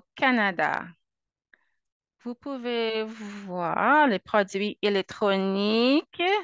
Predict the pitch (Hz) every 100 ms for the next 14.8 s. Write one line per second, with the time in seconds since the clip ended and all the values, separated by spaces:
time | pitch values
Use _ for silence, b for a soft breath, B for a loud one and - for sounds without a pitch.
0 | - _ _ _ _ _ _ _ _ _
1 | _ _ - 220 - 208 - 202 190 196
2 | 208 240 403 302 170 151 156 151 170 175
3 | - _ _ _ _ _ _ _ _ _
4 | _ _ _ _ - - 226 220 247 254
5 | 208 202 202 202 - 240 240 220 202 -
6 | 220 202 208 190 185 185 190 190 190 202
7 | 190 185 185 185 - - 208 - 226 226
8 | 220 202 202 285 320 311 - B B B
9 | - 226 - 220 202 208 208 202 190 202
10 | 196 202 - 302 254 208 - 185 160 175
11 | _ _ _ _ _ _ _ _ _ _
12 | - 247 233 220 220 214 226 226 240 269
13 | 349 440 392 - 214 - _ 214 208 _
14 | _ - - - 370 359 359 349